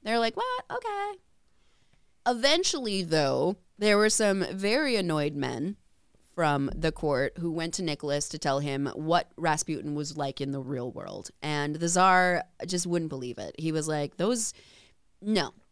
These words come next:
he's my friend. He's fan-, fantastic." And those dudes who had told on Rasputin ended up finding themselves transferred to very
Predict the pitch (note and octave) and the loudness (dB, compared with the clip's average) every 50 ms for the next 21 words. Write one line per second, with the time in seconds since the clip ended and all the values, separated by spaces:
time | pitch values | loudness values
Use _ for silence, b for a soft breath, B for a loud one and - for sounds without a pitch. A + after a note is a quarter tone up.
0 | _ _ - G#3 A#3+ B3 A3+ B3 A#3 A3+ A3 - A3+ G#3 G3+ G3 F#3+ G3 F#3+ - | _ _ -6 -2 0 2 4 4 4 4 4 6 8 8 8 8 6 4 2 -2
1 | - G3+ G3+ F#3 - - - - - F#3+ G3 F3 F3 - _ _ - G3+ F#3+ F#3 | -6 -6 -4 -4 -4 -6 -6 -6 -4 -4 -2 -4 -4 -8 _ _ -4 -2 0 0
2 | F3+ - - - F#3 F3+ F3 F3 - - - C3+ - - - - - _ _ _ | -2 -2 -2 0 2 2 2 2 -2 -4 -4 -8 -10 -12 -16 -20 -20 _ _ _
3 | _ _ _ _ _ - E3 E3+ F3+ A3 C4 F4 G4 - B3+ G3+ - D3+ C3 A#2 | _ _ _ _ _ -4 -2 0 2 4 4 4 4 2 0 -2 -4 -4 -4 -4
4 | B2+ B2 D#3 - - - - _ _ - F#3+ E3+ D#3+ D#3+ - F3 D#3+ D#3 D3+ C#3 | -4 -6 -6 -4 -6 -6 -6 _ _ -4 0 0 2 2 0 2 2 4 4 2
5 | - _ _ - - G3 E3+ E3+ E3+ D#3+ D#3 C#3+ C3+ B2+ C3 - - - B3+ A#3 | 0 _ _ -4 0 0 2 2 2 0 0 0 0 -2 -4 -4 -4 -4 -4 -2
6 | - D#3+ D3 C#3+ C#3+ - - D#3 E3+ G3 A3+ A3 A3+ - - F3+ F3 F3 E3+ E3+ | -2 -2 0 0 -2 -2 0 0 0 2 2 2 0 2 2 0 0 0 0 -2
7 | E3 E3+ F3 - D#3+ D3+ D3+ D3+ D3+ D3+ - - - - D#3 D3+ D3 - D#3+ D3+ | -4 -4 -2 -2 0 0 2 2 0 0 -2 -4 -2 -2 -2 -2 -2 -2 -4 -6
8 | - - G3 F#3 D#3+ C#3+ C3+ - D#3+ D#3+ D#3+ D3+ D3 C#3+ C3+ B2 - - | -6 -6 -8 -6 -6 -6 -2 0 0 0 0 0 -2 -2 -4 -6 -8 -12